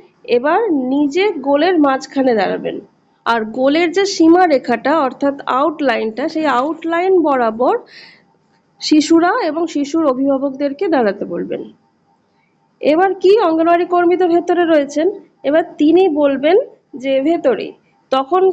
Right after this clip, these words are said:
সবাই জাম্প করে ভেতরে চলে আসবে। আর তিনি বলবেন বাইরে, তখন সবাই জাম্প করে বাইরে চলে যাবে। এবার শিশুরাই ব্যাপারটা বুঝতে পেরে গেলে এবং অভিভাবকরাও যদি বুঝতে পেরে যান, তাহলে এবার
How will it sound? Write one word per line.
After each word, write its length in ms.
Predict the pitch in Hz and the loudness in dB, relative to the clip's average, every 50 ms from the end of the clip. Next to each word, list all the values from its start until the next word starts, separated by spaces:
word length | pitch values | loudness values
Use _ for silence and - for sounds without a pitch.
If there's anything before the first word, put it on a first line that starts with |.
| 370 - | 0 -4
সবাই 360 | - - 294 277 302 339 349 | -4 -2 0 0 0 0 -2
জাম্প 340 | 277 - 294 269 277 294 294 302 | -2 -2 0 0 0 0 -2 -2
করে 200 | - 330 339 381 480 508 | -2 0 2 2 2 2
ভেতরে 340 | 370 320 294 320 277 247 247 | 2 2 2 2 0 -2 -2
চলে 240 | 220 220 202 196 190 | -4 -4 -4 -4 -4
আসবে। 340 | 196 202 - - _ - - - _ _ _ _ _ _ _ _ _ - | -6 -8 -12 -16 _ -20 -20 -20 _ _ _ _ _ _ _ _ _ -6
আর 160 | - 208 208 - - | -6 -4 -4 -2 2
তিনি 260 | 302 320 339 359 359 | 4 4 6 4 4
বলবেন 440 | 320 339 339 339 330 302 359 403 453 480 427 294 | 4 2 0 0 0 0 0 2 4 4 4 2
বাইরে, 520 | 254 269 269 269 262 220 202 151 - - - _ _ _ _ _ _ | 2 0 0 0 -2 -2 -6 -8 -10 -12 -18 _ _ _ _ _ _
তখন 460 | 247 233 226 - 311 359 427 494 508 | -8 -8 -2 0 2 4 4 2 0
সবাই 380 | 427 - 294 254 254 294 339 311 | -2 -2 -4 -2 0 0 -2 0
জাম্প 320 | 254 277 247 247 254 247 | 0 0 0 0 -2 -4
করে 220 | - 302 330 392 427 | -4 -2 -2 0 0
বাইরে 340 | 302 285 262 254 240 233 233 | 0 0 0 0 -2 -4 -4
চলে 240 | 220 202 185 185 | -6 -8 -8 -8
যাবে। 280 | - - - - - - _ _ _ _ _ _ _ | -10 -12 -14 -18 -20 -20 _ _ _ _ _ _ _
এবার 160 | 277 277 330 | -4 -4 -2
শিশুরাই 440 | 320 320 - 320 320 339 349 370 370 | -2 0 0 0 0 2 2 2 2
ব্যাপারটা 400 | 330 339 330 320 339 330 349 349 | 2 0 0 -2 -4 -4 -2 -2
বুঝতে 340 | 294 311 330 320 - - 339 | -2 0 -2 -2 -2 -4 -2
পেরে 220 | 302 349 339 339 | -2 0 0 0
গেলে 220 | 339 339 339 349 392 392 | 0 0 2 2 2 2
এবং 280 | 359 302 320 330 320 320 - _ _ _ _ _ - | 2 0 0 -2 -4 -6 -10 _ _ _ _ _ -2
অভিভাবকরাও 640 | 311 302 339 339 339 320 339 339 320 349 359 370 | 0 2 2 2 2 0 -2 -2 0 0 -2 0
যদি 180 | 359 359 320 370 | -2 -2 -4 -4
বুঝতে 380 | 294 294 330 311 330 - 339 | -2 -2 -2 -4 -2 -2 -2
পেরে 260 | 311 339 330 320 320 294 | 0 0 0 0 0 0
যান, 240 | 320 330 392 453 | 0 2 2 2
তাহলে 480 | 427 - 240 233 240 269 285 311 339 349 | 2 0 -4 -4 -2 -2 -2 0 0 0
এবার 300 | 330 311 269 277 330 427 | 0 0 0 0 -2 -2